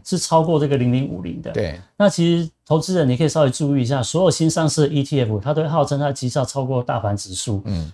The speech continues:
Speaker 1: 那为什么呢？我们再看一下哦，我们先看第一张图表，这张图我稍微计算一下，这是零零五零的股价变化。
Speaker 2: 嗯哼。
Speaker 1: 我取，我取这个区间呢，是在二零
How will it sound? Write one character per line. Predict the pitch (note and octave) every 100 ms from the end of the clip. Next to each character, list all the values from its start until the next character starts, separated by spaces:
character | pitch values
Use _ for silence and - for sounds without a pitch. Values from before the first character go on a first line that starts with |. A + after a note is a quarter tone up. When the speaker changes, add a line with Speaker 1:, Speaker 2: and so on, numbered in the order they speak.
| -
Speaker 1:
那 | G3 G3
为 | A3+
什 | F#3+ C3
么 | A#2+
呢？ | A2+ A2+ - _ _
我 | -
们 | C3
再 | F#3+
看 | F#3 F#3+ D3
一 |
下 | C#3 D3
哦， | A#2 G2+ - _ _ _ _ -
我 |
们 | C3
先 | F3
看 | G#3+ G#3+
第 | G3+
一 |
张 | F#3+ F#3+
图 | D#3 C3+
表， | C3 G#2+ G2 _ _ _ _
这 | -
张 | A3+ A#2
图 | D#3+ C#3+ C#3+
我 | - C#3+
稍 | -
微 | F#3+
计 | E3 G3
算 | D#3 E3
一 | B2+
下， | A#2 C3+ A2+ -
这 | A#3
是 | A#3
零 | F#3+ F#3
零 | F#3+ G#3
五 | C#3+ B2+
零 | A#2 A#2+
的 | C3 A#2+ A2 - _ _
股 | A#2+
价 | G#2+ D#3+
变 | D#3 B2+
化。 | A#2+ A#2 G2+
Speaker 2:
嗯 | G2+ E2
哼。 | F2 D2
Speaker 1:
我 | -
取， | A3 - C#3+ - -
我 | G3+
取 | - C#3+
这 | C3+
个 | E3+ D#3 C#3+ C#3 C3+
区 | - - F3
间 | D#3+ D#3+
呢， | C#3+
是 | D3+ F3
在 | E3+ D#3 -
二 | - G#3+
零 | E3+ D3 D3+ G#2+